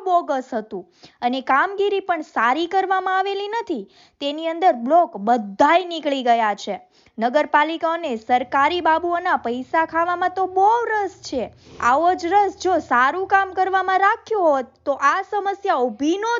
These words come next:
થઈ હોત. આવા જ કોન્ટ્રાક્ટરો ઉપર કયા પગલાં લેવામાં આવશે? શું ખરેખર નગરપાલિકામાં આવા જ કોન્ટ્રાક્ટરો હશે?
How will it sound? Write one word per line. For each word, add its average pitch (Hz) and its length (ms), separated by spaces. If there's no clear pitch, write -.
થઈ 349 320
હોત. - 260
આવા 339 360
જ 415 220
કોન્ટ્રાક્ટરો 330 640
ઉપર 339 260
કયા 277 360
પગલાં 311 400
લેવામાં 269 480
આવશે? 254 400
શું 381 500
ખરેખર 427 680
નગરપાલિકામાં 392 1000
આવા 330 300
જ 453 180
કોન્ટ્રાક્ટરો 440 680
હશે? 415 360